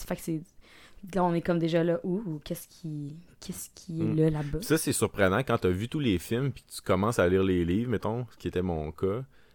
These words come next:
Speaker 2: Puis là, je me ramène à ça, puis je fais genre, « Hey, c'est... il y a des dragons, euh, à Gringotts,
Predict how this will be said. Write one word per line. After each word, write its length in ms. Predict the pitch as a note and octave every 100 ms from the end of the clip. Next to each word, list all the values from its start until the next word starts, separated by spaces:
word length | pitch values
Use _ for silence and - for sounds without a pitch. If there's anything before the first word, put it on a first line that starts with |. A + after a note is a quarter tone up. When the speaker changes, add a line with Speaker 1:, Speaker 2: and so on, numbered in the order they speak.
| _ _ _ _
Speaker 2:
Puis 120 | - F2
là, 60 |
je 80 | G#2
me 120 | F#2
ramène 480 | E2+ F2 F#2+ G#2+ G#2+ D#2+
à 100 | E2
ça, 240 | - B2+
puis 120 | -
je 60 | -
fais 120 | E2+
genre, « 180 | D2+ -
Hey, 140 | C#3 D#3
c'est... 420 | - F#2+ F2+ - -
il 80 | F2+
y 20 |
a 40 |
des 120 | G#2
dragons, 420 | C#3 C3+ B2+ E2+ D3
euh, 460 | A#2+ G#2 F#2 F#2+ E2+
à 80 | G#2+
Gringotts, 380 | G2 F#2+ -